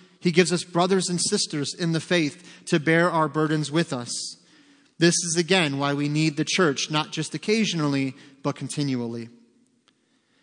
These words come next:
I personally am so thankful for the prayers of the church in my own life, and I know I could not be where I am today without the support of the church family carrying my burdens with me. And there are certain people in my life that have carried more than others,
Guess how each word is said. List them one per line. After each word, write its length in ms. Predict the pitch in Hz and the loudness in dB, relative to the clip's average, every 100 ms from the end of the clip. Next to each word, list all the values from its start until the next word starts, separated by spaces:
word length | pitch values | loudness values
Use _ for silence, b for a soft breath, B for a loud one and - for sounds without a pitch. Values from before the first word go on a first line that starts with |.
| _ | _
I 200 | 151 160 | 0 0
personally 480 | - 180 180 180 175 | 2 0 0 0 0
am 100 | 143 | -2
so 240 | - 165 | -2 -2
thankful 380 | 160 160 156 151 | 0 -2 -4 -6
for 120 | - | -8
the 80 | 151 | -10
prayers 360 | - 160 170 156 | -4 0 2 0
of 60 | |
the 80 | 156 | -6
church 340 | - 165 156 151 | -2 -2 -2 -4
in 60 | |
my 120 | 139 | -2
own 160 | 147 160 | 0 0
life, 400 | 160 156 - - B B B B - | 0 0 -6 -16 B B B B -6
and 80 | 131 | -4
I 80 | |
know 140 | 135 135 | -2 -4
I 100 | 127 | -4
could 240 | - 160 | -4 -4
not 260 | 156 151 143 | -2 -4 -6
be 140 | 135 | -6
where 160 | 135 131 | -4 -4
I 40 | |
am 120 | 131 | -4
today 260 | 127 131 123 | -6 -6 -6
without 320 | 120 113 127 | -6 -8 -10
the 80 | 123 | -8
support 540 | - 123 - 143 139 - b b b | -10 -10 -6 -4 -4 -8 b b b
of 120 | 127 | -14
the 80 | 127 | -10
church 340 | - 151 - | -4 -4 -6
family 420 | - 123 120 117 - - | -8 -6 -6 -8 -12 -14
carrying 380 | - 139 135 131 | -6 -4 -2 -4
my 100 | 127 | -6
burdens 580 | 127 117 117 113 113 - b b b | -6 -6 -6 -8 -10 -18 b b b
with 280 | 117 113 - | -12 -12 -14
me. 240 | 113 123 127 b b b b b b - | -16 -16 -20 b b b b b b -8
And 80 | |
there 100 | 131 | -2
are 80 | 139 | -2
certain 300 | 143 190 180 | -2 -2 -4
people 280 | 175 214 185 | -4 -4 -2
in 60 | 151 | -2
my 80 | 143 | -2
life 340 | 135 127 - | -4 -6 -8
that 100 | 139 | -10
have 100 | 131 | -8
carried 300 | - 151 151 | -2 0 0
more 180 | 151 156 | 0 -2
than 120 | 151 | -2
others, 520 | 151 123 107 - - | -4 -6 -10 -12 -14